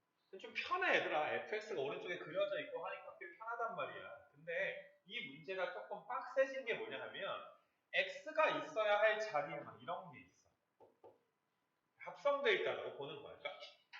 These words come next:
일 더하기 X라는 함수가 F에 합성되는 이런 형태를 보는 거거든. 맞아. 그러니까 분명히 너희가 딱 눈깔로 봐도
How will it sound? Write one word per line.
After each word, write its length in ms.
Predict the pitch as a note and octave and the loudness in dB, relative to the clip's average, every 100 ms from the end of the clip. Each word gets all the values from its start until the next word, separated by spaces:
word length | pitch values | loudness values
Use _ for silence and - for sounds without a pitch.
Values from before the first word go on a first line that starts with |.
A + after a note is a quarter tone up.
| - | -2
일 300 | C4 C#4+ C#4+ | 2 2 6
더하기 360 | C#4 B3 A#3 | 8 8 4
X라는 460 | F3+ - - D#3+ D#3 | 2 0 -2 0 2
함수가 440 | D#3 F#3 F#3 F3+ | 0 -4 -4 -2
F에 280 | G2+ - C3 | -2 -2 -4
합성되는 640 | - - - A#3+ G3+ D#3+ | -4 -4 -4 -6 -4 -4
이런 240 | A#2 A2+ C#3+ | -4 -6 -8
형태를 340 | C#3+ C#3 A#2 | -10 -10 -10
보는 200 | A2 A2+ | -12 -14
거거든. 380 | A2+ A2 A2+ C#3 _ _ _ _ _ _ _ _ _ _ | -16 -18 -18 -20 _ _ _ _ _ _ _ _ _ _
맞아. 160 | C3+ C#3+ | -4 -4
그러니까 320 | C#3+ - C#3 | -4 -8 -8
분명히 380 | - C#4 F#4 F#4 | -8 -2 0 4
너희가 280 | F3+ - - | 4 4 2
딱 140 | - | -2
눈깔로 360 | E3+ F#3 A3+ G#3+ | -4 0 2 2
봐도 580 | C3 G#3+ D4+ - - | 2 4 2 0 -8